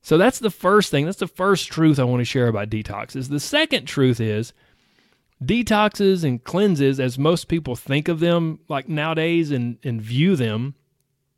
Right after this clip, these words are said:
they're a short-term solution to a much bigger problem. The only way to truly cleanse or detox your system in a healthy, beneficial way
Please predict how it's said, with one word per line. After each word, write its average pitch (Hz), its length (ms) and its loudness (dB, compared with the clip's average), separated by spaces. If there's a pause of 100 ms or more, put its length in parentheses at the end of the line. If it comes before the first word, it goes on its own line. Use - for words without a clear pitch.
(520)
they're 156 200 2
a 143 60 0
short-term 196 640 0
solution 131 720 2 (420)
to 147 160 4
a 123 80 4
much 123 560 -2
bigger 113 240 0
problem. 101 640 -10 (920)
The 135 80 6
only 226 160 4
way 202 160 4
to 156 80 -2
truly 156 440 0
cleanse 143 600 0
or 113 80 0
detox 131 540 -4
your 120 80 -4
system 127 480 -2
in 104 80 -4
a 98 80 -10
healthy, 135 500 0
beneficial 123 720 -2
way 175 360 0